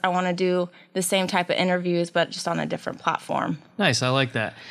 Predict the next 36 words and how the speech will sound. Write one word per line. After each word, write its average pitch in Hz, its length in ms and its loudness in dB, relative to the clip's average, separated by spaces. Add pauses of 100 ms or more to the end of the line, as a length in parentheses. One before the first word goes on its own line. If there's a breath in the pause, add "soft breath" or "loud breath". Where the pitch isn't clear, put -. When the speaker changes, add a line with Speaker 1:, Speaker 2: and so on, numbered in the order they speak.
(160 loud breath)
Speaker 2:
So 156 280 4
I, 139 300 4
I 147 40 4
did 170 140 4
a 170 60 6
little 147 220 6
digging 131 320 6
around 120 280 4
before 117 180 -2
the 117 120 2
interview, 110 500 2 (120)
and, 113 320 2
you 117 80 2
know, 113 260 2
you're, 117 460 -2
you 120 200 -6
got - 280 -6
your 139 140 0
fingers 147 340 2
in 131 80 4
a 123 60 2
lot 127 180 2
of 117 140 -4
pies. 127 560 0
Speaker 1:
I 196 120 0
do. 196 520 2
Speaker 2:
Artist, 143 440 2
model, 120 500 2
actress, 127 480 2
blogger, 120 720 2
and 123 240 2
soon-to-be 139 380 6
podcaster 117 760 0
too, - 200 2
right? 120 320 4
Speaker 1:
Yes. - 140 -10